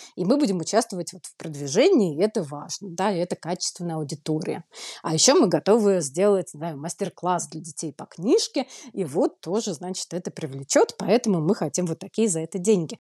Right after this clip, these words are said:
Это все вполне, э, как бы логичные требования, которые можно обсуждать. Многие издательства будут очень рады участию переводчика и в продвижении, и во всем. Но для этого нужно, чтобы был человек, который отстаивал интересы, и в норме, конечно, это агент.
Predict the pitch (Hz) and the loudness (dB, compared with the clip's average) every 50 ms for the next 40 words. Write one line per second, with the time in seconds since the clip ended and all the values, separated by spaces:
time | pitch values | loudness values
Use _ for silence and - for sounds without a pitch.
0 | _ _ - 254 277 - _ - 269 254 - - - - 269 277 277 - - - | _ _ 0 0 0 0 _ -6 -6 -4 -4 -6 -6 -4 -4 -4 -4 -6 -6 -6
1 | 220 220 233 240 254 262 285 285 285 262 214 - - 151 202 214 180 - - 220 | -4 -4 -4 -4 -4 -6 -6 -6 -4 -6 -6 -6 -6 -6 -6 -6 -6 -10 -16 -12
2 | 190 220 226 247 277 247 277 247 - - 185 160 147 - - 185 220 277 311 370 | -6 -2 0 2 2 2 0 -2 -4 -4 -6 -6 -8 -8 -2 0 2 2 4 2
3 | 349 302 240 208 - - 175 - 190 190 196 202 208 214 226 226 196 156 151 156 | 2 2 0 0 -2 -6 -10 -8 -6 -4 -2 -2 0 2 2 2 2 0 -4 -8
4 | 147 - - - - 160 147 151 - 165 185 226 277 285 - - 190 175 175 170 | -14 -14 -14 -12 -12 -12 -12 -10 -6 0 4 4 4 4 2 -2 -4 -4 -4 -4
5 | 156 175 165 151 180 185 - 175 160 - - 165 151 156 170 156 143 - - - | -4 -6 -4 -4 -4 -6 -6 -8 -12 -12 -10 -10 -6 -6 -4 -6 -6 -8 -12 -16
6 | - - - 190 190 - 185 160 139 160 165 196 240 233 254 240 214 185 175 - | -18 -4 0 2 2 4 2 0 0 2 2 2 4 4 4 4 4 2 -2 -8
7 | - 160 175 175 - 202 175 - - - 147 - 175 165 160 143 143 160 170 - | -10 -8 -8 -6 -4 -6 -6 -6 -8 -12 -10 -8 -8 -8 -8 -6 -4 -4 -4 -4
8 | - - - 170 151 - - - 143 147 147 147 147 143 160 170 151 143 143 185 | -6 -8 -8 -14 -14 -14 -14 -14 -12 -10 -8 -8 -6 -4 -4 -4 -4 -4 -8 -8
9 | 175 156 165 156 156 - - - 294 480 480 - - - - - _ 196 208 185 | -10 -6 -6 -4 -2 0 2 2 2 2 0 -2 -8 -16 -16 -6 _ 2 2 4
10 | 180 170 165 180 285 - - 311 262 214 196 220 320 - 339 - - 202 170 147 | 4 4 4 4 4 4 2 0 0 0 0 0 -2 -2 -4 -4 -4 -6 -4 -2
11 | 175 247 294 - - 254 240 175 156 175 240 - - 208 - 185 175 175 160 - | -2 -2 -2 -2 -4 -2 -2 -2 -2 -2 -4 -4 -4 -6 -4 -4 -4 -4 -6 -6
12 | - - 175 165 160 147 147 147 151 143 - - 160 165 180 247 381 370 - - | -6 -6 -6 -6 -4 -6 -8 -10 -10 -8 -8 -6 -4 2 4 4 4 4 2 0
13 | - 262 233 202 180 165 160 170 208 240 185 160 147 165 196 339 349 311 - - | -2 -2 -2 -2 -2 -4 -4 -4 -4 -6 -6 -8 -6 -4 -4 -2 -2 -4 -6 -6
14 | 170 151 151 160 220 - - - 170 185 - 233 214 208 190 214 214 240 - - | -10 -10 -8 -8 -8 -8 -6 -8 -8 -6 -4 -2 -2 -2 -2 -2 -2 -2 -4 -8